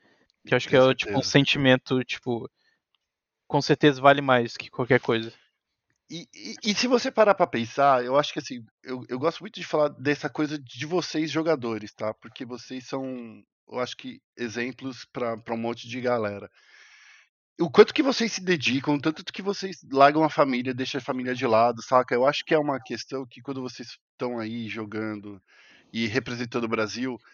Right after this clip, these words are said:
Speaker 2: claro, tem a parte boa, que é a grana, que se, se ganhar, ganha uma boa grana, mas tem a, a parte ruim que é muito sacrifício que foi, é, pra vocês chegarem onde vocês chegaram, né?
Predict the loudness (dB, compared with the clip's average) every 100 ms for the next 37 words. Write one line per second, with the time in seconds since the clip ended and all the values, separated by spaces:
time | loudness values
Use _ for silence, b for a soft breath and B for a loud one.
0 | b b b b 2 4 4 2 2 2
1 | 6 4 4 2 4 4 6 6 6 6
2 | 6 4 2 -4 -4 -4 -8 -16 -18 -20
3 | -20 -20 -12 -4 2 4 6 6 4 4
4 | 2 2 4 4 4 4 4 2 0 -2
5 | -2 -6 -4 -6 0 2 6 4 4 -4
6 | -4 -6 -6 -8 -8 b b b b b
7 | 0 2 0 -2 -4 _ _ -6 -4 0
8 | -2 -4 -10 -10 -8 -6 -6 0 2 2
9 | 0 -8 _ -10 -8 -8 _ _ _ _
10 | 0 2 0 -4 -8 -8 -2 0 4 6
11 | 6 2 -2 -6 -4 0 2 2 0 -6
12 | -10 -14